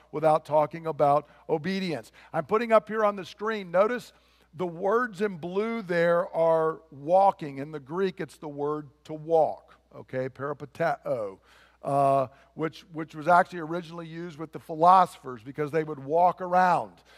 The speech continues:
and you would walk with the philosopher, and they called it peripatetic teaching. It meant we were walking around and talking.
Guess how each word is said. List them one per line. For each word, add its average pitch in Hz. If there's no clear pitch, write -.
and 143
you 151
would 156
walk 185
with 180
the 170
philosopher, 185
and 143
they 147
called 170
it 180
peripatetic 180
teaching. 160
It 139
meant 156
we 170
were 165
walking 180
around 180
and 170
talking. 196